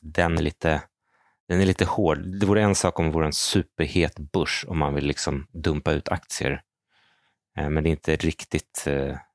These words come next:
som det är nu. Bolaget själva säger ju att det är liksom generationsskifte och man vill ge liksom barnen och så vidare möjlighet att ha ett noterat innehav.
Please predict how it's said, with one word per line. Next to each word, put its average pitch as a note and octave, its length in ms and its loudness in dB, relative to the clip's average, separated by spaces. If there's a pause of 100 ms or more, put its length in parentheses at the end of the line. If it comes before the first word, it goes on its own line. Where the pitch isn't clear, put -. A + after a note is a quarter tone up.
(300)
som D2 200 -2
det C#2+ 100 -2
är C#2+ 100 -2
nu. D2+ 180 2 (260)
Bolaget E2+ 420 2
själva F2 400 2
säger C#2 240 -2
ju C#2+ 60 2
att - 320 -6
det D#2+ 120 0
är D2+ 40 2
liksom D2 420 -2 (600)
generationsskifte D2+ 960 0
och D2 140 0
man C#2+ 140 -2
vill C#2+ 140 -2
ge C#2+ 140 0
liksom C#2+ 480 -6
barnen D2 400 -2
och C#2 60 -8
så - 140 -10
vidare C#2+ 180 -4
möjlighet C#2+ 580 -4
att - 80 -8
ha - 100 -8
ett - 60 -12
noterat C#2+ 440 -4
innehav. D2 340 -4